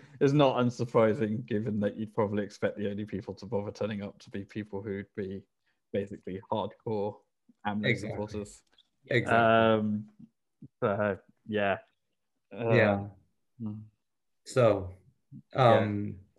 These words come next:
Speaker 1: But yeah, seven percent turnout kind of says it all.
Speaker 2: Yeah.
Speaker 1: <laughs>
Speaker 2: Yeah, it, it does. It does and it doesn't, because the annoying thing about this is I really think it's just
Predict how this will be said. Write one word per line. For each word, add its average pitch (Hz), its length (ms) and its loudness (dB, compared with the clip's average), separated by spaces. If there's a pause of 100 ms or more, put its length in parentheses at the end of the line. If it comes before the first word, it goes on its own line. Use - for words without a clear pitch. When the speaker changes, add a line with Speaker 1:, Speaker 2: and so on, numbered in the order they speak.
Speaker 1:
But 117 280 4
yeah, 92 220 0
seven 135 300 4
percent 113 320 0
turnout 104 500 -2
kind 98 200 -8
of 95 140 -10
says 107 300 -10
it 98 100 -14
all. 95 240 -12 (640)
Speaker 2:
Yeah. 120 280 6 (160)
Speaker 1:
<laughs> 147 160 0 (160)
Speaker 2:
Yeah, 135 240 6
it, - 120 -4
it - 140 0
does. 143 440 6 (140)
It 160 120 6
does 196 180 10
and 190 100 6
it 180 100 4
doesn't, 151 380 4
because 127 560 -2 (1160)
the 165 140 6
annoying 160 380 2
thing 165 240 -2
about 143 280 -2
this 120 300 -4
is 120 380 -8 (280)
I 127 120 4 (140)
really 135 260 6
think 127 500 -2
it's 127 320 -4
just - 540 0